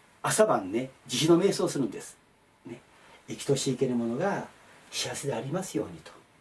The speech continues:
いう思いをね、いつも念じているんです。で、その功徳をね、亡くなったお母さんにもね、みんなが、ね、お弟子たち何千人かとか知りませんけどね、たくさんのお弟子たちがみんなね、この不正をいただいた感謝の気持ちからね、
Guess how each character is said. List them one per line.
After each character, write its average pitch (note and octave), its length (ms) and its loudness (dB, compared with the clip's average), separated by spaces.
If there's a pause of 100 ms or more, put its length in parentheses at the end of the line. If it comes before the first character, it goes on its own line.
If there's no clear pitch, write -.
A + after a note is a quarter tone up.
(160)
い F#3 80 0
う G3+ 40 8
思 G3+ 140 6
い D#3 60 8
を B2+ 60 4
ね、 A2 240 0
い E3+ 60 -4
つ - 140 2
も - 80 8
念 B2 220 2
じ - 80 -10
て C3+ 80 -6
い G2 60 -4
る F2+ 60 -10
ん E2+ 40 -14
で - 80 -16
す。 - 220 -12 (400)
で、 B3+ 160 8
そ D#4+ 140 10
の E4+ 140 10
功 D4+ 120 8
徳 C4 240 6
を - 80 2
ね、 - 180 2 (240)
亡 A#3 140 8
く D#4 100 8
な D#4+ 120 10
っ D#4+ 140 0
た C4+ 140 8
お B3+ 120 6
母 C4+ 320 6
さ B3 180 4
ん B3 100 6
に D4 100 12
も D4+ 220 8 (220)
ね、 A3 180 2 (340)
み A#3 220 10
ん G4 60 10
な F4+ 120 10
が、 - 160 -2 (540)
ね、 E3 200 4 (280)
お E3 60 6
弟 E3+ 100 8
子 A3+ 100 8
た E3 120 6
ち B2 180 -6
何 E3 220 8
千 F3+ 140 8
人 G3+ 100 4
か - 80 6
と A2+ 100 -2
か G#2 80 -4
知 - 140 0
り C3 60 2
ま B2 100 6
せ A#2+ 100 2
ん A2 60 2
け - 60 -6
ど - 100 -8
ね、 E3+ 200 2 (240)
た F3 120 0
く E3+ 60 -2
さ D#4+ 220 6
ん B3+ 80 2
の F#3 80 6
お - 40 10
弟 D#3 120 6
子 E3 60 6
た D#3+ 120 4
ち - 120 0
が B2 60 6
み D#3+ 140 6
ん A#3 60 8
な F#3 120 6
ね、 - 220 2 (360)
こ C3+ 60 0
の B2 100 0
不 - 80 -4
正 E3 280 6
を D#3 120 8
い D3 60 8
た D3+ 120 4
だ D3 120 4
い C3 100 2
た - 140 -2
感 D3+ 200 0
謝 A#2 120 -6
の G#2+ 80 -4
気 G2+ 100 -10
持 G#2 120 -6
ち - 100 -12
か G#2 100 -4
ら F#2+ 120 -4
ね、 A3 200 0